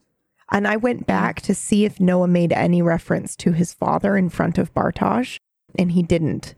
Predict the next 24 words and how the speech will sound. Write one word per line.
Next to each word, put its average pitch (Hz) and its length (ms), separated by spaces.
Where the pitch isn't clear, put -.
So, 165 600
at 190 100
least 214 240
from 185 220
the 170 440
couple 175 300
scenes 165 440
that - 160
I 175 120
watched - 540
in 180 180
interaction 165 680
with 165 160
them, 165 260
but 180 220
who's 180 280
to 185 120
say 180 320
that, 180 240
you 190 100
know, 175 140
maybe 87 360
they 82 180
didn't. - 500